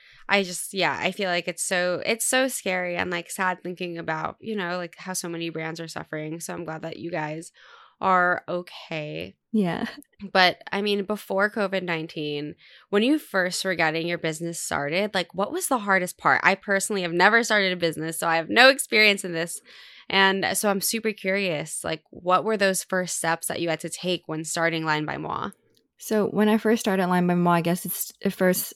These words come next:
Speaker 2: is, like, the vision and, like, what do I
Speaker 1: Mm-hmm.
Speaker 2: want to achieve with the brand? 'Cause you can't just start something with no mission in mind, with no goal in mind,
Speaker 1: Yeah.
Speaker 2: because it's gonna lead your,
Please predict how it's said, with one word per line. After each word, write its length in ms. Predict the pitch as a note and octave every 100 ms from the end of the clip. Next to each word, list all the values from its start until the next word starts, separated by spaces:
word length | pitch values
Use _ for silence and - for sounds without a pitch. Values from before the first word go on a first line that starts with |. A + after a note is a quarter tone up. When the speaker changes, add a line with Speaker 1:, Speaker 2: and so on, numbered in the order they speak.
| -
Speaker 2:
is, 220 | F3 E3+
like, 180 | F3 F#3
the 100 | E3
vision 540 | E3 E3 F3+ G3 A3+ -
and, 80 | E3+
like, 160 | E3 -
what 380 | E3 F3+ F#3 -
do 140 | F#3
I 120 | F3
Speaker 1:
Mm-hmm. 0 |
Speaker 2:
want 420 | E3+ E3 E3+ E3 F3
to 320 | - F#3 E3+
achieve 500 | E3 - - F3 F3
with 80 | F#3+
the 80 | F3+
brand? 360 | F#3 G3 G3+
'Cause 160 | G#3 F#3
you 60 |
can't 200 | G3 C4+
just 180 | C4+ B3+
start 280 | - F#3+ F#3+
something 560 | G3+ F#3 - F3 E3+ E3+
with 220 | E3+ -
no 320 | E3+ E3+ E3 - - - - _ _
mission 400 | G3 F#3+ - A3+
in 100 | A#3
mind, 300 | A3+ A#3 A#3+ G#3+
with 160 | G#3
no 140 | F#3+ F3+
goal 300 | E3+ D#3+ F3+
in 100 | F#3+
mind, 440 | G3 G3+ G#3+ A3+
Speaker 1:
Yeah. 260 | F3+ - G#3 -
Speaker 2:
because 500 | G3 G#3 F3+ F3 F#3
it's 120 | F3+
gonna 260 | G3 F#3+ F#3
lead 500 | F3 F3+ F3 F3 - _ -
your, 520 | E3 E3 D#3 D#3 -